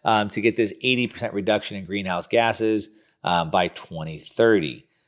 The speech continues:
The problem is that in order to get there, the city's got a lot of headwinds. They have a lot of problems that they have to get over. The city's power grid shows massive signs of strain,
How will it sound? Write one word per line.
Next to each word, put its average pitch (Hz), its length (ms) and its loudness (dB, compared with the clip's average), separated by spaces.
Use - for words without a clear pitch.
The - 80 -14
problem 120 580 2
is 71 540 -8
that 90 420 2
in 98 80 -8
order 104 240 -2
to - 100 -12
get 127 480 2
there, 78 380 -4
the 80 100 -10
city's 139 460 -2
got 101 260 0
a 101 80 -2
lot 90 480 0
of 90 240 -10
headwinds. 76 540 -4
They - 80 -4
have 104 120 2
a 92 40 0
lot 98 340 0
of 107 120 -2
problems 95 320 -4
that 85 60 -16
they 87 80 -6
have 82 100 -6
to - 80 -18
get 87 160 -6
over. 104 440 6
The 113 80 2
city's 160 540 4
power 170 520 2
grid 90 540 -4
shows 123 600 6
massive 101 480 0
signs 95 300 -2
of 107 80 -2
strain, 156 340 0